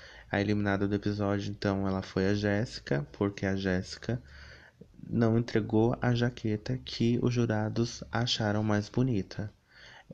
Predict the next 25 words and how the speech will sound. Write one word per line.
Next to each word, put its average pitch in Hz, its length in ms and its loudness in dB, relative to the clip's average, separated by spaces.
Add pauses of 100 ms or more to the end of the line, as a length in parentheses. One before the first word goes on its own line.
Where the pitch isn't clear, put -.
(260)
Essa 113 720 0
foi - 340 -2
um 107 40 2
momento 110 540 2
muito 113 520 0
em 151 80 4
dúvida 110 380 4
meu, 92 400 0 (420)
porque 98 640 0 (480)
eu - 160 2
acho 98 240 -2
que - 120 -6
a 107 80 0
Jéssica 101 340 0
sim 107 360 0
entregou 98 380 0
uma 95 160 2
jaqueta 98 540 -2
um 98 60 -4
pouquinho 107 440 -2
melhor 107 300 2
que - 100 -10
a - 40 -4
Paloma, 104 720 -2 (1300)
mas 110 460 2